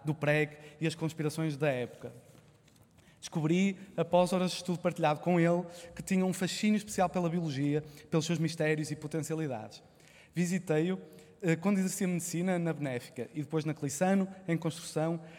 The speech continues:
onde percebi o seu res-, o seu respeito absoluto pelo trabalho,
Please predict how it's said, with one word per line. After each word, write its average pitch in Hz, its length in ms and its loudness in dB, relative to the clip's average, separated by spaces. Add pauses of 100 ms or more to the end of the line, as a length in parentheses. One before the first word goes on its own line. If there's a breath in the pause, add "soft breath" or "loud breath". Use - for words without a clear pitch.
(140 loud breath)
onde 180 160 4
percebi - 240 -4
o 185 60 2
seu 190 120 0
res-, 180 280 -2 (120)
o 170 80 -10
seu 208 240 0
respeito 160 560 -2 (260 loud breath)
absoluto 165 640 -2 (180 loud breath)
pelo 170 140 2
trabalho, 165 600 0